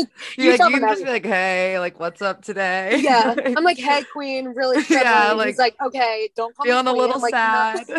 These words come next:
Speaker 1: <laughs>
Speaker 2: <laughs> Yeah. He's like, "Don't call me queen." And I'm like, "Yes,
Speaker 1: <laughs>
Speaker 2: queen." And he's like, "Okay, whatever."
Speaker 1: Oh my God.
Speaker 2: But no, he, so I have a really good relationship with him. And
Speaker 1: Yeah.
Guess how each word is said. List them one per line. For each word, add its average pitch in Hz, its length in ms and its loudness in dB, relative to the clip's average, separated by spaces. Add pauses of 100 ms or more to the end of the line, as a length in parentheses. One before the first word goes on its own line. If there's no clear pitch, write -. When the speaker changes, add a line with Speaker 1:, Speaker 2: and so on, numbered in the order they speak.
(300)
Speaker 1:
<laughs> - 40 -
Speaker 2:
<laughs> 311 60 -2
Yeah. 330 360 4
He's 269 180 0
like, 294 200 -8
"Don't 247 240 0
call 254 120 -2
me 240 200 -6
queen." 214 200 -12
And 254 80 -6
I'm 269 100 -8
like, 262 160 -2 (100)
"Yes, - 380 0
Speaker 1:
<laughs> - 40 -4
Speaker 2:
queen." 208 360 -6 (400)
And 311 120 2
he's 302 100 2
like, 294 180 -2 (120)
"Okay, 214 440 0
whatever." 220 400 -2
Speaker 1:
Oh 226 140 -4
my 196 140 -8
God. 160 220 -10
Speaker 2:
But 285 240 4 (480)
no, 285 340 2
he, 302 300 -8
so 320 160 -4
I 330 80 4
have 339 100 -2
a 320 40 -12
really 285 220 -2
good 247 140 -6
relationship 226 460 -4
with 220 160 -10
him. 220 340 -8
And 226 320 -2
Speaker 1:
Yeah. 127 100 -12